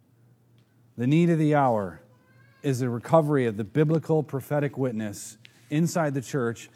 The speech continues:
and outside the church, a robust vision of the law of God,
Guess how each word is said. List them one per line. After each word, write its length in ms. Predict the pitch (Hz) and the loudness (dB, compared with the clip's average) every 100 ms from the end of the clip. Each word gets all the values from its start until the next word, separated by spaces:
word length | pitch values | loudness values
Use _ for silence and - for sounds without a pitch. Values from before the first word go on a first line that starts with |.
| _ | _
and 80 | 117 | -6
outside 380 | 120 117 - 110 | -6 -6 -6 -6
the 80 | 101 | -6
church, 480 | - 117 101 - - - - | -6 -6 -6 -10 -20 -14 -2
a 100 | 135 | 2
robust 640 | 131 151 170 160 156 156 | 4 6 6 6 4 2
vision 480 | 127 131 160 131 135 | -4 -2 0 0 -2
of 80 | 120 | -2
the 100 | 123 | -4
law 300 | 127 135 139 | -2 0 -2
of 140 | 123 | -4
God, 360 | 110 127 107 | -4 -2 -2